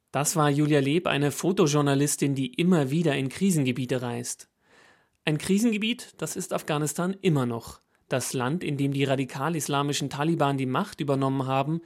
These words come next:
ist allerdings wieder ein bisschen aus den Schlagzeilen verschwunden. Aber das Leid der Menschen vor Ort ist real. Die Wirtschaft liegt am Boden, Gehälter werden nicht gezahlt, die Menschen kommen nicht an ihr Erspartes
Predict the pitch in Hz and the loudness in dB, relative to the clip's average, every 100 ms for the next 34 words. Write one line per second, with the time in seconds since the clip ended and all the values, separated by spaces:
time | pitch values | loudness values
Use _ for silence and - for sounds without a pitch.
0 | _ _ _ - - 185 180 165 160 175 | _ _ _ -12 -4 0 2 2 0 -2
1 | 160 151 160 160 151 135 - 123 - 131 | -2 0 0 -2 -4 -4 -4 -4 -2 -2
2 | 190 - 127 127 123 127 139 127 117 123 | -2 -2 0 0 -2 -4 -2 -2 -2 -6
3 | 110 _ _ _ - _ - - 160 160 | -10 _ _ _ -20 _ -6 0 2 2
4 | 147 135 196 190 143 147 - 147 - - | 2 2 2 2 2 0 -2 -4 -4 -2
5 | 151 185 - 180 156 143 143 160 123 107 | 0 -2 -4 -6 -2 2 2 0 -2 -6
6 | - _ _ _ - 147 185 - 147 127 | -14 _ _ _ -4 2 2 2 0 0
7 | 151 139 151 135 151 175 127 110 - 131 | -4 -2 -2 0 2 2 2 -6 -8 -6
8 | 127 139 143 135 139 143 143 - 127 - | -2 2 2 2 2 2 -2 -4 -4 -2
9 | 143 170 165 147 165 196 175 - 156 160 | 0 0 0 -2 0 0 -2 -2 0 0
10 | 165 - 165 170 156 - 156 196 185 165 | -2 -4 -4 -2 -2 0 -2 0 -2 -4